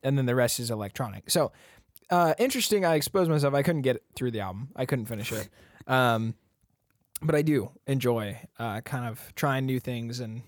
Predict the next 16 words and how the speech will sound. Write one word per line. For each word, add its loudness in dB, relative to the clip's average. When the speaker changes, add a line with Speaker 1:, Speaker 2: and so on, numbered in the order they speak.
Speaker 2:
I 2
think -4
we 4
should -2
do 2
that. -8
I 0
think 2
let's, -4
let's 0
set 2
a, 4
let's -4
set -2
a -6
plan -8